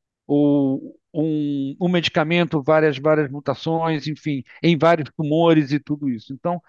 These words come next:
a gente tá fazendo painéis compactos, a gente tá sequenciando coisas menores, de uma certa maneira, pra que o custo seja menor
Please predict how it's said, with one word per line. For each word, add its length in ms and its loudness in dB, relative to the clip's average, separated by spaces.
a 100 0
gente 320 -2
tá 100 4
fazendo 440 2
painéis 520 0
compactos, 880 0
a 60 -2
gente 200 -8
tá 140 0
sequenciando 540 -8
coisas 420 -2
menores, 640 4
de 100 -4
uma 180 -4
certa 320 -2
maneira, 500 0
pra 120 0
que 120 -2
o 40 -8
custo 640 0
seja 220 4
menor 500 2